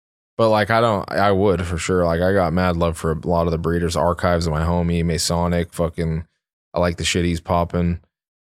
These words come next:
and making. Um, there's a lot of good breeders out there. We just popped a bunch of exotic genetic shit, actually. It was pretty fire.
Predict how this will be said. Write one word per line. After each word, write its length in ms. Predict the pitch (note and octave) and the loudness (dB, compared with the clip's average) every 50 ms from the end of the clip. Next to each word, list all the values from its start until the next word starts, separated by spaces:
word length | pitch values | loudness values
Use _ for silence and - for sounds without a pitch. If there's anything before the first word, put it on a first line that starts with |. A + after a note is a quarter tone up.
| _ _ _ - | _ _ _ -6
and 320 | E2 F2 E2+ D#2 D#2+ E2+ | -4 -2 -2 0 0 0
making. 580 | F2+ F#2 F#2 F2 E2 - F2+ F2 F2 F2+ F2 D2 | 0 2 0 0 -2 -2 -2 0 0 0 0 0
Um, 560 | C2 E2 E2 D#2+ D#2+ D#2 D#2 D2+ D2 E2 E2 _ _ _ _ _ _ _ _ _ _ _ _ _ _ _ _ _ _ _ _ _ _ _ _ _ _ _ _ _ _ - | -2 -2 -2 0 -2 -2 -2 -2 -4 -6 -8 _ _ _ _ _ _ _ _ _ _ _ _ _ _ _ _ _ _ _ _ _ _ _ _ _ _ _ _ _ _ -6
there's 160 | - A#2 A#2 | -4 -2 0
a 60 | A2+ G2 | 0 2
lot 180 | F2+ F#2 F2+ | 2 2 0
of 80 | E2+ D2+ | 0 -2
good 120 | C#2 C2 - | -4 -6 -6
breeders 300 | B1 C2 C2+ C2 C#2+ E2 | -6 -6 -6 -4 -4 -6
out 100 | C#2 C#2 | -4 -2
there. 80 | F2 | 0
We 100 | G#2 B2 | 0 2
just 160 | C#3 C3 - | 0 0 0
popped 240 | - D#3+ D3 - - | 2 0 0 2 0
a 40 | C3 | 0
bunch 220 | A2+ A#2+ A#2+ A2+ | 2 2 0 2
of 60 | A#2+ G#2+ | 0 -2
exotic 340 | F#2+ G2 G#2+ G#2+ A2 G#2+ | 0 2 2 2 2 2
genetic 380 | - - G2 G2+ G2+ G2 F#2 F2 | 0 2 2 4 4 2 2 0
shit, 180 | - - E2 E2 | -2 0 0 2
actually. 360 | E2 D#2+ F2 - - E2 E2+ | 2 0 0 -2 -2 0 0
It 40 | F2 | 0
was 140 | F2 - | 0 -2
pretty 240 | - - F2 F2 D#2 | -2 -4 -2 -2 -2
fire. 400 | - D#2 A#1 B1+ D2 D#2+ F2 E2+ | -2 -2 0 0 0 0 -2 -4